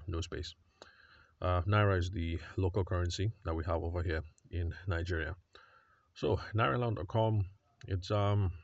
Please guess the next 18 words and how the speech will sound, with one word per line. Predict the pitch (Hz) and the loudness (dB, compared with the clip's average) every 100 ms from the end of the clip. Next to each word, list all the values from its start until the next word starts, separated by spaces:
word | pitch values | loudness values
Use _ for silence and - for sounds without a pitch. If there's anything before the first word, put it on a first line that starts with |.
| - _ - | -20 _ -6
how | 113 | 0
do | 101 | 0
I | |
describe | 90 - 78 | -2 -4 -4
it? | 90 - _ _ _ _ _ _ _ _ _ - - - _ | -6 -12 _ _ _ _ _ _ _ _ _ -20 -20 -20 _
It's | 104 | 0
one | 156 349 | 2 2
of | - | 2
those | 117 | 2
websites, | 113 113 104 - 82 80 - - - - | 2 0 0 2 0 0 -4 -10 -10 -4
uh, | 117 123 90 - - - - | 0 2 0 -6 -16 -14 -2
I | 110 | -2
wouldn't | 147 339 | 0 -2
exactly | - 95 104 95 107 | -2 0 0 0 -2
say | 101 | 0
it's | 90 85 | -2 0
like | 80 76 - _ | -2 -2 -6 _
Reddit. | 80 85 85 87 131 | -8 -2 -2 0 -4